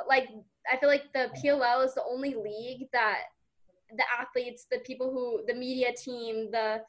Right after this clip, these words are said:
coaches, they wear the league itself on a hat or on a sweatshirt. Meanwhile, with the N B A or the N F L, like, they're wearing the Broncos, the, I don't even know, the Suns, the, just they have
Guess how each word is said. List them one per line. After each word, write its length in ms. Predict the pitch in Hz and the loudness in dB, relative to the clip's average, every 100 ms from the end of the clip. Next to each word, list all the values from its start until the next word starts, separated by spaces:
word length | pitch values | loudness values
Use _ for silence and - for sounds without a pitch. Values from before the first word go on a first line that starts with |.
| _ _ - | _ _ 2
coaches, 460 | 285 285 277 240 | 4 4 0 2
they 240 | - 269 220 | 4 4 2
wear 500 | 220 240 254 262 247 208 208 | -2 2 2 2 0 -4 0
the 260 | 247 220 226 | 2 2 0
league 300 | 254 277 226 | -2 -2 0
itself 540 | 240 - - 233 240 - | -4 -6 -2 0 0 -2
on 140 | 202 | -4
a 60 | 220 | -4
hat 280 | 220 220 190 - 226 | 0 2 2 -4 -4
or 80 | |
on 140 | 233 220 | -2 -2
a 40 | |
sweatshirt. 600 | 220 240 214 - 220 175 - _ _ _ | -4 -2 -2 -2 -6 -6 -10 _ _ _
Meanwhile, 480 | 269 269 254 247 240 | -4 2 4 4 4
with 120 | 247 | 0
the 140 | - 233 | 0 0
N 120 | 247 | 0
B 140 | 247 | 0
A 200 | 247 240 | 2 2
or 80 | 233 | 0
the 100 | 220 | 0
N 80 | 220 | 0
F 120 | 240 247 | 0 0
L, 220 | 233 233 | 2 2
like, 200 | 208 208 | 0 0
they're 160 | 240 | -2
wearing 320 | 226 226 226 240 _ | 2 2 2 -2 _
the 80 | 262 | 2
Broncos, 880 | 277 302 294 277 233 220 202 208 226 | 6 6 4 4 4 4 0 -4 -4
the, 540 | 226 220 220 226 220 196 208 - 214 | 0 2 2 0 -4 -8 -18 -16 -6
I 140 | 233 233 | -4 -2
don't 120 | 202 | -2
even 120 | 180 | -2
know, 140 | 180 | -4
the 80 | 214 | -2
Suns, 840 | 285 359 320 269 240 214 208 226 240 | 2 4 6 6 2 0 -2 -6 0
the, 340 | 233 220 214 | 2 4 2
just 180 | 226 277 | 0 2
they 200 | 277 269 | 6 6
have 360 | 247 254 254 | 6 2 2